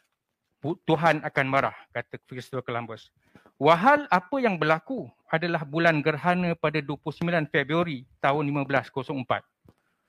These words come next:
Kaum awarak yang percaya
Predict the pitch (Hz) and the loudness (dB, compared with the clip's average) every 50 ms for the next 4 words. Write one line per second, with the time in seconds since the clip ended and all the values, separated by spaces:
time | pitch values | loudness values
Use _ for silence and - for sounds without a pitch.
0 | _ _ _ _ _ _ _ _ - - - _ _ _ - 143 143 156 156 165 | _ _ _ _ _ _ _ _ -20 -20 -20 _ _ _ 2 4 4 4 4 2
1 | 165 165 156 160 160 165 170 175 175 - - 156 160 156 147 - 156 - 170 160 | 2 4 6 8 8 8 8 8 6 4 2 0 0 0 0 -4 -2 0 2 2
2 | 160 165 | 4 2